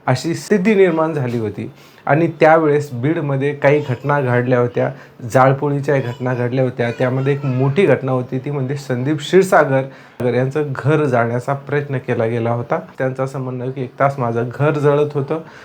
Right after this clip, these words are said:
आणि त्यांनी पोलिसांनाही फोन लावले आणि तेव्हा पोलिसांना फोन लावून सुद्धा त्यांच्यापर्यंत कोणी पोहोचलं नाही, असा संदीप क्षीरसागर यांचा आरोप आहे.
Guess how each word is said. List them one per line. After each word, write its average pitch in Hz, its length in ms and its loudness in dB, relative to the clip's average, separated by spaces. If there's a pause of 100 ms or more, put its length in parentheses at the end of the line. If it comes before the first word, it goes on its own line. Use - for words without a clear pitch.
(160)
आणि 131 220 2
त्यांनी 139 220 0
पोलिसांनाही 151 600 2
फोन 170 240 -2
लावले 151 280 4
आणि 139 380 -4
तेव्हा 139 300 2
पोलिसांना 135 580 -2
फोन 131 280 -4
लावून 135 240 0
सुद्धा 135 420 2 (480)
त्यांच्यापर्यंत 127 640 -2
कोणी 143 340 0
पोहोचलं 165 640 2
नाही, 113 120 -4
असा 117 200 -6
संदीप 135 380 -6
क्षीरसागर 123 540 0
यांचा 110 300 0
आरोप 127 300 2
आहे. 104 200 -8